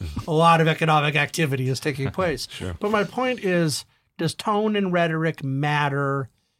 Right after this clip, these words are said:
Speaker 1: And if it does, how does it matter in our investment process?
Speaker 2: Does tone and rhetoric matter in our investment process?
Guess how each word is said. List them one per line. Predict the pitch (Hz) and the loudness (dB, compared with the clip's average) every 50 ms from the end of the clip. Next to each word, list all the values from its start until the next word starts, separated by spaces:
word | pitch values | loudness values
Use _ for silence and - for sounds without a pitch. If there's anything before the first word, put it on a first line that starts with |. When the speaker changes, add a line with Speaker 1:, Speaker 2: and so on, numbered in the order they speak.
| _ _ - | _ _ -4
Speaker 1:
And | 170 156 151 | -2 0 0
if | 151 139 160 | 0 0 -2
it | 143 127 | -6 -4
does, | - 151 143 143 143 131 - | -2 -2 0 0 -2 -2 -4
how | - 170 165 165 170 | -2 -2 0 0 2
does | 160 156 147 127 | 0 0 -2 -2
it | 147 151 147 - - 151 | -4 -6 -6 -6 -6 -4
matter | 156 143 139 139 135 131 | -2 -2 -2 -2 -2 -2
in | 131 127 131 _ - | -4 -6 -8 _ -4
our | 143 135 135 135 139 135 131 127 120 113 _ _ _ _ - | -2 0 0 0 2 0 0 0 -2 -4 _ _ _ _ -10
investment | 147 135 127 131 120 - - - - | -8 -6 -6 -6 -6 -8 -10 -12 -16
process? | - - 135 123 123 - - - - - - - - - - - - _ _ | -8 -6 -6 -4 -4 -6 -10 -12 -12 -16 -16 -16 -16 -16 -18 -20 -20 _ _
Speaker 2:
Does | - 117 110 - | -6 -6 -6 -6
tone | - - 131 139 139 | -4 -6 -4 -4 -2
and | 139 131 120 117 | -2 -2 -2 0
rhetoric | 117 117 110 113 110 101 - | -2 -2 0 -2 -4 -2 -4
matter | 95 98 98 101 101 98 95 | -4 -4 -2 -2 -2 -2 -4
in | 90 | -4
our | 92 87 | -4 -6
investment | 85 87 87 101 107 - 113 113 | -6 -4 -4 -6 -6 -6 -10 -10
process? | - 113 117 117 110 - - 120 120 113 - - - | -6 -4 -4 -4 -4 -2 -2 -2 -2 -2 -4 -10 -10